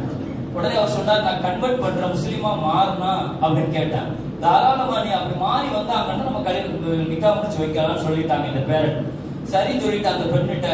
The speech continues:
கனடியன்ஸை போய் சொன்ன உடனே அந்த அம்மா சொல்லுச்சு, "சரி, நான் இஸ்லாத்துக்கு வர ஒண்ணும் பிரச்சனை இல்லை, ஆனால் நீ சொல்றதுனால நான் களிமா சொல்ல முடியாது, நான் முதல்ல இஸ்லாத்தை பத்தி தெரியும், எனக்கு ஒரு,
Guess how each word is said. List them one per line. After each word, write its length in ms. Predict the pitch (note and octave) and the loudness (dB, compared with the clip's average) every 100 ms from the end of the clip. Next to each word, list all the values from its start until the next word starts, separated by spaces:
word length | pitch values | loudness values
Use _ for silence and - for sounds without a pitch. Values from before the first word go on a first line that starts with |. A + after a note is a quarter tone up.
| D#3+ | 0
கனடியன்ஸை 600 | D#3+ D#3 - - - D3+ | 0 -2 -2 -4 -4 -4
போய் 120 | D3+ | -4
சொன்ன 260 | D#3+ D#3+ D#3+ | -2 -2 0
உடனே 280 | D#3 D#3 | 2 2
அந்த 180 | D#3 C#3+ | 2 0
அம்மா 180 | D#3 D#3+ | -2 0
சொல்லுச்சு, 460 | D#3+ D#3+ D#3 - - - - - - | 0 2 2 0 0 -2 -2 -4 -6
"சரி, 320 | - F#3 G3 G3 | -2 0 2 2
நான் 180 | F3+ | 2
இஸ்லாத்துக்கு 460 | E3 F3+ G3 - D#3 | 2 2 2 2 0
வர 160 | D#3+ D#3+ | 2 2
ஒண்ணும் 220 | D#3+ D#3 | 2 2
பிரச்சனை 380 | D#3+ D#3 D#3+ D#3 | 2 2 0 0
இல்லை, 200 | D3+ B2 - - - - - - | 0 0 -2 -4 -6 -6 -8 -6
ஆனால் 560 | C#3+ C#3+ E3 D3 - - - - - - | -4 0 2 0 0 -4 -6 -6 -6 -6
நீ 80 | - | -4
சொல்றதுனால 840 | D#3 G3 G3+ D3 - F3 F3+ F3+ | -2 0 0 0 -2 -2 0 0
நான் 140 | E3 D#3 | 0 0
களிமா 240 | E3 F3+ | 0 0
சொல்ல 240 | E3+ D#3+ | 0 2
முடியாது, 420 | D3+ C#3 C#3 C3 - - - - - | 2 2 2 0 0 -2 -4 -4 -2
நான் 200 | D3 C#3+ | 0 2
முதல்ல 220 | D#3+ - | 2 2
இஸ்லாத்தை 420 | D#3+ F3+ F3+ E3+ | 0 0 0 0
பத்தி 240 | C3+ C#3 | 0 0
தெரியும், 440 | C#3 C#3 C#3+ C3+ C3 - - - - - - - | 2 2 4 4 0 -2 -6 -6 -8 -8 -8 -6
எனக்கு 240 | C#3 D3+ C#3+ | -4 0 2
ஒரு, 440 | C3+ B2+ - - | 2 2 0 -2